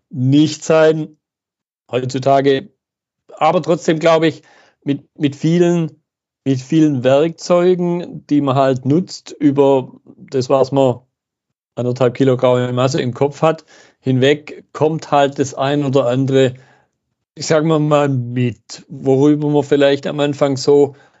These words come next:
nicht ge-, nachgedacht hat. Und nach dieser etwas längeren, umständlichen Einleitung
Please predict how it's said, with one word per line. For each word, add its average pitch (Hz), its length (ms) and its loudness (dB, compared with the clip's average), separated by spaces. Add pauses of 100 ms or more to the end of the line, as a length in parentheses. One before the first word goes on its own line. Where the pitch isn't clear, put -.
(180)
nicht 143 540 -4
ge-, - 160 -8
nachgedacht 156 840 -2
hat. 156 180 0
Und 135 160 -4
nach 135 200 -4
dieser 139 300 -2
etwas 135 420 -2 (560)
längeren, 135 300 0
umständlichen 139 500 -2
Einleitung 151 640 0